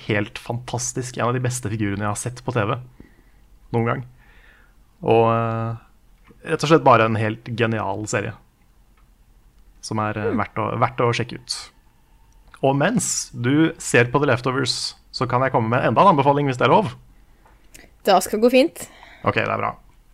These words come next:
Speaker 1: Jeg tøyer reglene litt her nå, men det, fordi mens du ser på The Leftovers, så kan du lage en sånn dip som vi i vår, eh, vennekrets har, eh, kalt for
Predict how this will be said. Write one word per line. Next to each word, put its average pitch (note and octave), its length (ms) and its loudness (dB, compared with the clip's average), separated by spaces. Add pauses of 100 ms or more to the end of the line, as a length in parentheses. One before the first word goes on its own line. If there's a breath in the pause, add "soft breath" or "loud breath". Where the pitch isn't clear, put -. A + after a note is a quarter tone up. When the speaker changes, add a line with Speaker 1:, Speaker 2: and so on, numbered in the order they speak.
(180)
Speaker 1:
Jeg G#2 280 2
tøyer G#2 200 -2
reglene G2+ 280 -2
litt A2+ 120 -2
her A#2+ 100 2
nå, C#3 120 0
men B2+ 120 0
det, A#2 520 -2
fordi B2+ 240 -4
mens B2+ 300 0
du E3+ 100 0
ser D3 120 2
på C#3+ 100 -2
The D3+ 120 4
Leftovers, D3+ 300 -2
så - 80 -2
kan A2+ 160 -2
du B2 80 -2
lage A2+ 300 4
en B2 100 0
sånn C3 260 -2
dip F3+ 320 -4 (1000 soft breath)
som C3 240 -4
vi B2 240 0
i C3 40 0
vår, B2+ 280 6
eh, B2+ 180 2
vennekrets A#2+ 720 0
har, B2+ 240 6
eh, B2+ 400 0
kalt C3 260 0
for C#3 200 0